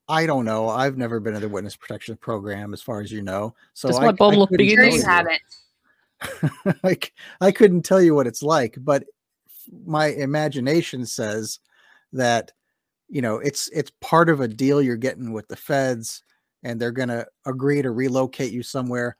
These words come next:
Speaker 1: It's always been, you know, "We'll put you this place, we'll give you a new identity, but then you're kind of on your own." You know, they aren't gonna station, you know,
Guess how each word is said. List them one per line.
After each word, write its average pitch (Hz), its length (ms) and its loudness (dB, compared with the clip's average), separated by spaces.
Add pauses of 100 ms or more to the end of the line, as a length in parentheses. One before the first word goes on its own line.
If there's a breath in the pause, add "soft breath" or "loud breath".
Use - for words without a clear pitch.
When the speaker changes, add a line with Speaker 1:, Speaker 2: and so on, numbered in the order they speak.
(240)
Speaker 1:
It's 147 220 -6
always 196 320 0
been, 123 420 -2 (580)
you 151 120 -8
know, 117 160 -4
"We'll 135 180 -2
put 208 300 -2
you 165 60 -2
this 165 200 -6
place, 160 420 -4
we'll 139 100 -8
give 143 180 -4
you 143 80 0
a 139 40 0
new 135 120 0
identity, 113 640 -4 (200)
but 113 140 -10
then 139 160 -2
you're 127 200 0
kind 139 260 -4
of 117 100 -8
on 120 160 -4
your 101 220 -12
own." 87 360 -10 (140)
You 107 120 -12
know, 110 180 -6
they 120 120 -4
aren't 147 200 -2
gonna 113 240 -6 (580)
station, 135 600 -4 (360)
you 147 160 -10
know, 101 300 -10